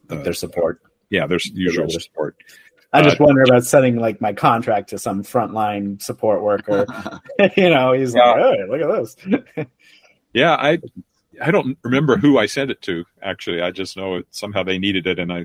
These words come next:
Speaker 2: they told me where to send it, and I, I did
Speaker 1: Right.
Speaker 2: what I was told. <laughs>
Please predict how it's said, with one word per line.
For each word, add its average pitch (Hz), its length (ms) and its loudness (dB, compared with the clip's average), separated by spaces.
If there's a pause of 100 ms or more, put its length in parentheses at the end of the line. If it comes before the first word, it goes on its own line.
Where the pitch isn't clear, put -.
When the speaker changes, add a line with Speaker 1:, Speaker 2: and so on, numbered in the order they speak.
Speaker 2:
they 90 140 -8
told 98 180 -8
me 92 60 -6
where 92 100 -4
to 82 80 -8
send 92 240 -8
it, 80 140 -12
and 82 100 -20
I, 82 140 -16 (640)
I - 80 -8
did 85 140 -2
Speaker 1:
Right. - 100 0
Speaker 2:
what - 100 -6
I 85 60 -2
was - 200 -12
told. - 220 -8 (760)
<laughs> - 180 -14